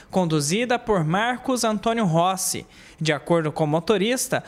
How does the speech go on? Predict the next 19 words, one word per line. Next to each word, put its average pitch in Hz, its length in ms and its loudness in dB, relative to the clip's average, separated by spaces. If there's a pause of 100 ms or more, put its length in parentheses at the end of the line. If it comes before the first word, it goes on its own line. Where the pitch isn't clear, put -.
(160)
o 220 100 0
motociclista 254 1000 0
teria 226 300 2
fechado 214 640 0
o 208 40 -4
veículo 208 400 0
de 202 120 -2
carga 170 580 -4 (240)
e, 151 80 0
com 190 280 0
o - 20 -2
freio 196 420 0
brusco, 233 720 0 (160)
uma 208 220 0
das 202 340 -2
tampas 190 500 0
da 170 140 0
carreta 214 480 0
saiu 226 480 0